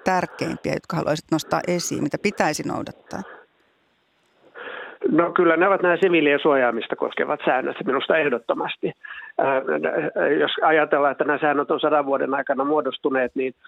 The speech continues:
Speaker 2: ne varhaisimmat säännöt yrittivät niin kuin ohjata sitä sodankäynnin tekniikkaa ja kulkua. No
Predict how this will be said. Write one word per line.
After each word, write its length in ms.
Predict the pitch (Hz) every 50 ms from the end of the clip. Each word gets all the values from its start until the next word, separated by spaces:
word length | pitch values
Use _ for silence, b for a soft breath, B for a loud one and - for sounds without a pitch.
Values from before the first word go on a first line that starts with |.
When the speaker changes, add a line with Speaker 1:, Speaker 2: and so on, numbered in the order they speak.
| b b b
Speaker 2:
ne 100 | - 131
varhaisimmat 600 | - 156 151 143 143 127 117 147 131 139 139 - -
säännöt 340 | 147 139 131 131 131 127 135
yrittivät 440 | 143 139 139 139 - 127 135 131
niin 120 | 131 127 123
kuin 220 | 131 127 135 123 - B B B B B B B - 160 156
ohjata 560 | 160 151 160 147 147 147 139 123 - 127 120
sitä 260 | - 156 127 151 135
sodankäynnin 720 | - 160 147 135 143 131 123 - 139 123 123 131 131 123
tekniikkaa 640 | - 147 139 - - - 127 120 120 - - - 123
ja 120 | 127 123 127
kulkua. 540 | - 147 143 139 123 - - 143 147 156 139 B B B B B
No 140 | - 139